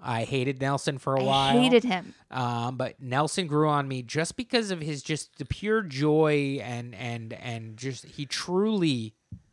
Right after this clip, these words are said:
Speaker 1: wants to win and be a great
Speaker 2: He wants
Speaker 1: player.
Speaker 2: to win. He's, he
Speaker 1: He's
Speaker 2: believes in his
Speaker 1: pure-hearted.
Speaker 2: friends. He's pure-hearted. He's a good
Speaker 1: He's a,
Speaker 2: athlete.
Speaker 1: he's
Speaker 2: He's
Speaker 1: a
Speaker 2: a
Speaker 1: good athlete.
Speaker 2: He's a damn good competitor.
Speaker 1: He's a damn good competitor.
Speaker 2: And he,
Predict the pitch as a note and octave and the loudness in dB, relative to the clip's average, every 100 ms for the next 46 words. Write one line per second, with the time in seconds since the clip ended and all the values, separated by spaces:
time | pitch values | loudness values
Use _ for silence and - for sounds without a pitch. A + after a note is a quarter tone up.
0 | _ _ _ _ C3+ C3 B2+ C#3 A#2 A#2 | _ _ _ _ -6 -6 -4 -4 -2 -2
1 | A2+ A2 A2+ G#2+ A#2 G#2+ G#3+ A2 G#2 F#3+ | -2 -4 -4 0 2 2 2 0 -4 -2
2 | G#3+ B3+ B3+ B3+ G#3 - G#3+ G#3 G#3 G#3 | 0 0 0 -2 -6 -6 0 2 4 6
3 | G#3+ B3 A#3 E3 C3+ C3 - - A#3 A#3 | 8 10 10 10 10 10 6 4 0 -4
4 | - - - - F3+ - G3+ F3+ G#3+ A3+ | -10 -20 -12 -8 -8 -6 -4 -2 2 2
5 | A#3 A#3 A#3+ D4 A#4 - G#3+ C#4 F3+ F#3 | 2 0 0 0 -2 0 0 2 2 4
6 | E3 - D#4 D#4+ C4+ A#3 F#3+ - E3+ A#3+ | 4 4 4 4 2 0 0 4 6 10
7 | A#3 F#3+ B3+ B3+ A3 G3+ G3 B3 B3 A3 | 10 10 6 4 2 2 0 2 0 0
8 | G#3+ F3+ - E3+ F3+ G3 G3 C4 C4+ A3+ | -2 -6 -2 0 2 2 4 2 2 2
9 | F3+ C#3+ C3+ A2 A#2+ G#2 F#2 G2 - G#3 | 0 0 -4 -4 -6 -6 -10 -6 -2 0
10 | G#3+ G#3+ A3+ A3 C4 C#4 | 0 -2 -4 -6 -4 -4